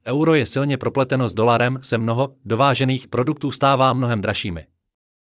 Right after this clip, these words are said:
Kromě toho se mnoho nevyužitých amerických dolarů vrací do U S A ze zahraničí, velmi jednoduše řečeno, což by mohlo vést k masivnímu nárůstu cen.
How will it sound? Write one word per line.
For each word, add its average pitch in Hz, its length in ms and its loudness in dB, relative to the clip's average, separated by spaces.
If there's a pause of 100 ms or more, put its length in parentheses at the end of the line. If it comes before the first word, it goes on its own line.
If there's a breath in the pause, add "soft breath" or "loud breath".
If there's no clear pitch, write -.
(720)
Kromě 226 280 4
toho 190 220 4
se 190 140 2
mnoho 160 280 2
nevyužitých 143 640 0
amerických 135 460 -2
dolarů 117 320 0
vrací 117 300 -2
do 95 120 -6
U 147 140 -4
S 143 100 -4
A 151 120 2
ze 120 140 -4
zahraničí, 123 580 -4
velmi 165 360 0
jednoduše 160 440 -2
řečeno, 139 380 -2
což 131 220 -4
by 127 120 -2
mohlo 120 280 -2
vést 107 300 -4
k - 60 -16
masivnímu 135 520 -4
nárůstu 120 440 -2
cen. 85 320 -8